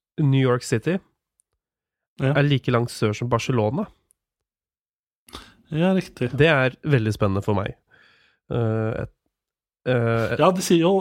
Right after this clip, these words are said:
Speaker 2: de, de sier også at disse globusene, eh, ikke, og kart og sånn, er, ikke er sånn det er på ekte, holdt jeg på å si.
Speaker 1: Nei,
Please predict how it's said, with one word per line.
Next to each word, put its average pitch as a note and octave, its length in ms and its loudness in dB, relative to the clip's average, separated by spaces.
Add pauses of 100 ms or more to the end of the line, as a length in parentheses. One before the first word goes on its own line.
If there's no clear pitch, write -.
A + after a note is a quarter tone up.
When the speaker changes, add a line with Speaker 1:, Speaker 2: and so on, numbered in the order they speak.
(100)
Speaker 2:
de, F3+ 240 0 (100)
de F3 140 2
sier F3 160 6
også D#3 220 2
at D#3+ 80 0
disse D#3 180 0
globusene, C3 600 0 (120)
eh, D3 400 2
ikke, - 320 2 (480)
og C#3+ 160 2
kart - 320 0
og C#3+ 80 0
sånn, D#3+ 160 0
er, C#3 240 -2
ikke D3 200 0
er B2+ 280 2
sånn B2 260 0
det C3+ 140 2
er B2 160 2
på B2 160 -2
ekte, - 280 -6
holdt D#3 200 0
jeg D3+ 80 0
på E3 80 -6
å F#3+ 60 -2
si. - 340 -10
Speaker 1:
Nei, D3+ 180 4